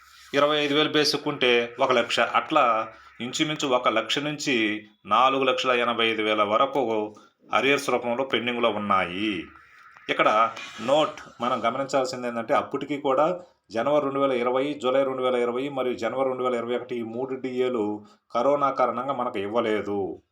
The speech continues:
ఇవి క్యాలిక్యులేషన్ వేయలేదు. ఇవి కనుక లెక్కలు కనుక వేసుకున్నట్లయితే ఇంకా చాలా ఉండేది. అయినప్పటికీ ఈ మూడు డీఏలు లేకపోయినప్పటికీ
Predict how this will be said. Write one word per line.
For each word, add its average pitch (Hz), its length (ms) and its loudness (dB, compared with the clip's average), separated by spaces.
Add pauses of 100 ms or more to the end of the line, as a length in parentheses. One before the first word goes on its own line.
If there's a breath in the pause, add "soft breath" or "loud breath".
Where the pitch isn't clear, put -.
(140)
ఇవి 120 180 -6
క్యాలిక్యులేషన్ 120 600 -2
వేయలేదు. 98 720 -4 (340 soft breath)
ఇవి 120 200 -4
కనుక 143 200 -2
లెక్కలు 135 300 -2
కనుక 131 240 -6
వేసుకున్నట్లయితే 120 560 -4
ఇంకా 120 220 -2 (100)
చాలా 113 140 2
ఉండేది. 117 520 -4 (340 loud breath)
అయినప్పటికీ 139 500 -4
ఈ - 20 -4
మూడు 127 240 -6
డీఏలు 127 320 -4
లేకపోయినప్పటికీ 120 1200 -2